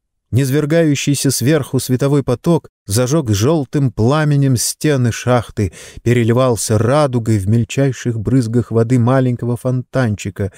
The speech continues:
поднимал из влажной земли тяжёлые, плотные испарения. «Это солнце», — сказала учительница. «Я вам про него уже рассказывала.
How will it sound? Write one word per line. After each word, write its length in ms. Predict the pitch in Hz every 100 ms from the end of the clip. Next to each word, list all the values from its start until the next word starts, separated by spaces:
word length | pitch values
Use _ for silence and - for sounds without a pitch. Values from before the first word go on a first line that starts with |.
| - - -
поднимал 480 | 107 107 117 117 110
из 100 | 101
влажной 480 | 104 110 107 104
земли 380 | 95 104 107 113
тяжёлые, 720 | - 90 87 131 135 120 101 - _
плотные 760 | 101 104 123 - 104 107 101 -
испарения. 880 | 107 - - 104 104 92 85 90 - _ _ _ _ _ _ _ _ _ -
«Это 220 | 202 233
солнце», — 760 | - - 233 113 92 - 87 - _ _ _
сказала 420 | - 110 104 95
учительница. 920 | 127 - 101 85 87 85 85 - 92 - - -
«Я 200 | 123 156
вам 220 | 151 156
про 100 | 151 147
него 220 | 151 156
уже 240 | 151 151 160
рассказывала. 840 | 170 - - 113 90 98 98